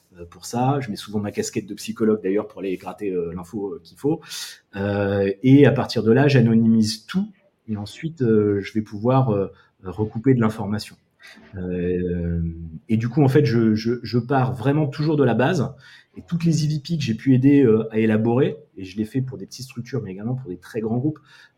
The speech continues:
Euh, voilà, j'ai, j'ai, j'ai travaillé sur les V P de Leroy Merlin, B P I France, par exemple, des, des entreprises qui ont pas mal de, de salariés. Euh, on, on va chercher à partir, on va chercher à partir de, de, de, de la source. Euh, et du coup, euh, bah, ça a beaucoup de valeur parce que, bah,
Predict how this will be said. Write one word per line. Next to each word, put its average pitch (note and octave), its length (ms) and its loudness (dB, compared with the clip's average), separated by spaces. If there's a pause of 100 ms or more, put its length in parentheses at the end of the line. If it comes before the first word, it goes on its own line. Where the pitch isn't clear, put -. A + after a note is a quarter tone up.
(120)
Euh, F2+ 360 -12
voilà, A2 160 -8
j'ai, G2 260 -8
j'ai, F2 420 -6
j'ai E2 80 -14
travaillé F#2 240 -10
sur - 160 -10
les F#2 80 -6
V F2+ 180 -12
P - 80 -16
de F#2 80 -6
Leroy F2+ 220 -4
Merlin, A#2 400 2
B G2+ 140 -2
P - 120 -10
I G#2 60 -8
France, A#2+ 260 -8
par G#2 160 -18
exemple, G#2+ 220 -4
des, F#2 80 -6
des F2 160 -12
entreprises G#2 320 -18
qui G#2 60 -20
ont F2+ 40 -18
pas G#2 120 -14
mal G#2+ 140 -2
de, F#2+ 140 -8
de F2 140 -16
salariés. F#2+ 420 -6 (540)
Euh, F#2 180 -8 (140)
on, G2+ 640 0 (160)
on A#2 100 2
va C3+ 140 6
chercher C#3+ 420 4
à C#3+ 60 4
partir, C3+ 420 0
on G#2+ 200 0
va A#2+ 100 -2
chercher - 320 -6
à A2+ 60 -2
partir A2+ 300 -8
de, G2+ 140 -4
de, F#2 140 -6
de, F#2+ 120 -10
de G2+ 140 -8
la F#2 80 -6
source. - 400 -18 (600)
Euh, F2+ 360 2
et A2 140 10
du A2 140 2
coup, C#3+ 320 8
euh, A2 200 8
bah, G2 220 2
ça G#2+ 200 -2
a G#2 80 2
beaucoup B2 300 2
de A2+ 80 4
valeur B2+ 480 4
parce - 160 -12
que, B2 100 -6
bah, F#2+ 160 -2